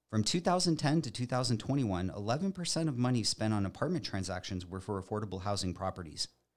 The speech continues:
where rents were formerly restricted to be affordable to households earning up to sixty percent of the area median income.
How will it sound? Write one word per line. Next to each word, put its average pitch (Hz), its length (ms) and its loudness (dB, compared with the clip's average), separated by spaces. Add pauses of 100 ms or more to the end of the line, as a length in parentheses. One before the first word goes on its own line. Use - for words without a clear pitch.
where 113 160 -2
rents 135 280 0
were 147 100 -4
formerly 190 460 -2
restricted 139 500 -4
to 95 80 -6
be 87 120 -6
affordable 110 560 -4
to 98 160 -4
households 113 440 -2
earning 107 380 0
up 98 160 -8
to 92 120 -12
sixty - 320 -2
percent - 380 0
of 85 100 -2
the 87 160 -4
area 104 280 0
median 95 340 0
income. 76 440 -6